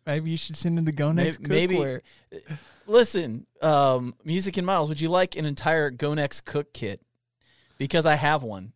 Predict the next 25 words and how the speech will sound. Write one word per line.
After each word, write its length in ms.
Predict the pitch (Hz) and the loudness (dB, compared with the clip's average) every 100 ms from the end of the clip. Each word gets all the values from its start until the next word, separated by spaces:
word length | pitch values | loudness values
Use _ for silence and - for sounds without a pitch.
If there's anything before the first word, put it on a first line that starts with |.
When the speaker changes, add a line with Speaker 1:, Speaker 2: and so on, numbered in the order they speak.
| - | -8
Speaker 2:
and 100 | 131 | -4
I 60 | 143 | -2
will 100 | 139 | -2
send 240 | - 143 | -4 -4
it 80 | 131 | -6
to 100 | 123 | -8
you 120 | 110 | -8
if 100 | 107 | -8
you 80 | 110 | -10
would 80 | 110 | -8
like 240 | 104 101 | -10 -12
it. 100 | - _ _ _ _ _ | -16 _ _ _ _ _
So 220 | - 110 | -8 -8
just 180 | 110 127 | -8 -6
let 180 | 135 120 | -4 -2
us 140 | 117 | -4
know. 220 | 117 101 | -8 -10
But, 160 | 113 110 | -10 0
Doc, 300 | 170 220 - - - | 2 2 0 -14 -14
you've 260 | 139 180 | -10 -4
got 260 | 175 190 - | 2 2 0
yourself 560 | 180 - 202 185 - - 147 | -6 0 2 0 -2 -8 -4
a 400 | 143 139 139 135 _ | -2 -2 -2 -6 _
brand 520 | 123 120 139 190 233 208 | -16 -8 -6 -4 -2 0
new 420 | 165 117 117 | 0 -2 -4